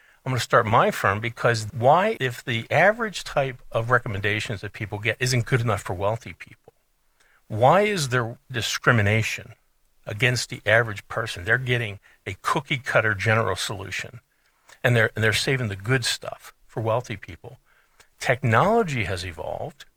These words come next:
to where we provide, we can scale that and do the good stuff for everybody.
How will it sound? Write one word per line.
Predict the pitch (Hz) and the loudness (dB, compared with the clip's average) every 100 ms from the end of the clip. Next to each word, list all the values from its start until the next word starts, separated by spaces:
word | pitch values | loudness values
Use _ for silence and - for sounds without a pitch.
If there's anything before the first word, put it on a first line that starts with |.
| _ - | _ -12
to | - | -2
where | 123 117 | 2 2
we | 110 135 | 0 -4
provide, | 139 127 107 117 92 92 98 - _ _ _ _ - | -4 -2 2 4 2 -2 -8 -20 _ _ _ _ -4
we | 120 | -2
can | 120 104 | -2 -2
scale | - - - 127 190 165 | 0 0 2 2 4 2
that | 82 85 - | 2 0 -2
and | 117 110 101 | -4 -4 -2
do | 117 160 120 98 | 0 0 -2 -6
the | 98 | -8
good | - 156 175 | -6 -4 -2
stuff | - - 95 - _ _ - | -4 -4 -6 -8 _ _ -2
for | - | 4
everybody. | 208 233 143 - | 4 2 -12 -14